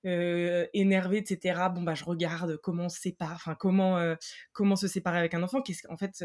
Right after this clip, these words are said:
parce que quand on fait un enfant, enfin, moi, dans ma tête, c'était clairement pas l'option de se séparer, encore moins si tôt. Et du coup, c'est clairement pas quelque chose, enfin, je, je savais rien, je savais rien du tout, je savais pas comment faire, je savais pas ce qui était possible.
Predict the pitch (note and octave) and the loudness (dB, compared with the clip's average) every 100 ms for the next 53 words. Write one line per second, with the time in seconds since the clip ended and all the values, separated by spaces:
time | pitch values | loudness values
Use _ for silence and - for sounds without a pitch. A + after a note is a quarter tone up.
0 | - - E3+ - E3 D#3+ D#3+ F3 E3+ F3 | -12 -12 -12 -4 -2 -2 -6 -10 -8 -8
1 | - F#3 D#3+ D#3+ - A#3 A3+ - D#3 E3 | -6 -4 -4 -8 -6 -4 -4 -4 -6 -4
2 | E3 D#3 D#3 A3 A3+ - _ E3 - D#3 | -4 -4 -6 -8 -8 -14 _ -14 -12 -10
3 | D#3+ D#3 F#3 F3+ D#3+ D#3+ - G#3 G3 E3 | -10 -6 -4 -4 -4 -6 -4 -4 -4 -8
4 | E3+ F#3 G3+ G#3+ E3 - - - E3 - | -6 -2 0 -2 -4 -8 -18 -16 -14 -10
5 | D3+ D#3+ F3+ F#3 F3+ F3 - A#3 C#4+ - | -8 -6 -4 -4 -6 -10 -4 -4 -4 -12
6 | - - E3 D#3 - A#3+ F#3+ F3 D#3+ D#3+ | -18 -8 -6 -6 -6 -6 -4 -4 -4 -2
7 | G3+ G3+ - G#3+ G#3 - _ - - - | -4 -4 -8 -8 -8 -12 _ -20 -18 -18
8 | - - D#3+ D#3 D#3 D3+ D3 D#3 E3 C#3 | -16 -10 -8 -8 -10 -12 -12 -10 -10 -8
9 | B2+ B3+ A3 D#3 - - E3 E3+ G3 F#3+ | -6 -6 -8 -12 -14 -16 -10 -6 -6 -6
10 | C4 G3 E3 - - G3 F3 E3+ D#3+ A3+ | -8 -8 -10 -12 -12 -10 -8 -8 -2 -2
11 | F3 E3+ D#3+ E3 - - D#3+ E3 - B3 | -2 -6 -6 -8 -8 -12 -12 -10 -6 -2
12 | B3+ | -4